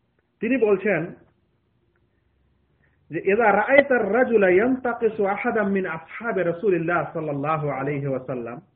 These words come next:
যদি আপনি কোনো মানুষকে দেখেন যে সাহাবাদের খুঁত বের করছে, সাহাবাদের দোষ ত্রুটি বর্ণনা করছে, যদি এরকম কোনো মানুষকে আপনি দেখেন,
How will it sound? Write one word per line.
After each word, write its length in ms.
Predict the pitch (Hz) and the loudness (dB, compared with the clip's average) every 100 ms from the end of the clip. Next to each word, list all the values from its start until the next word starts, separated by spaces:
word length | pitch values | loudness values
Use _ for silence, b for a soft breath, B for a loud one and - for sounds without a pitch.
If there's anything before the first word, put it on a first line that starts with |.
| _ _ _ _ _ _ _ _ _ - 120 | _ _ _ _ _ _ _ _ _ -20 -6
যদি 300 | 156 208 240 | -4 0 0
আপনি 360 | 226 233 247 | -2 -4 -4
কোনো 320 | 240 214 214 196 | -4 -4 -2 -2
মানুষকে 540 | 175 226 254 - 196 | -2 -2 -4 -2 -2
দেখেন 540 | 156 185 185 226 226 | 0 -4 -2 -4 -4
যে 120 | 190 180 - | -4 -4 -6
সাহাবাদের 720 | 165 160 190 208 202 214 202 | -8 -6 -4 -2 -2 -4 -6
খুঁত 460 | - - 240 262 160 | -10 -8 -6 -6 -4
বের 260 | 170 147 | -2 -2
করছে, 500 | 135 120 - - 95 _ _ _ _ _ _ _ _ _ _ _ _ _ _ _ _ - | -6 -8 -10 -20 -20 _ _ _ _ _ _ _ _ _ _ _ _ _ _ _ _ -10
সাহাবাদের 760 | 170 175 202 220 202 226 214 143 | -6 -2 0 0 0 0 0 -2
দোষ 200 | 180 247 - - | -2 -2 -4 -6
ত্রুটি 280 | 262 226 | -4 -2
বর্ণনা 420 | 214 190 170 156 139 | -2 -2 -2 -4 -6
করছে, 440 | 123 - - 95 - _ _ _ - | -8 -14 -18 -20 -20 _ _ _ -14
যদি 220 | 147 190 226 | -6 -2 2
এরকম 460 | 277 254 247 226 | 2 2 -2 -2
কোনো 220 | 208 196 | -6 -6
মানুষকে 420 | 170 226 277 - 185 | -4 -4 -6 -6 -8
আপনি 320 | 170 160 156 | -8 -8 -8
দেখেন, 420 | 135 127 151 | -8 -8 -8